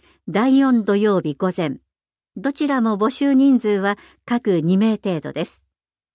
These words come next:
講習会、日時、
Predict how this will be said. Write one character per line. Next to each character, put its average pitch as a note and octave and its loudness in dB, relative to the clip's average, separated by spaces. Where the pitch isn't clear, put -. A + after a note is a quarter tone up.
講 C#4 2
習 D4 -2
会、 D#3 -6
日 A#3+ 2
時、 F#3 0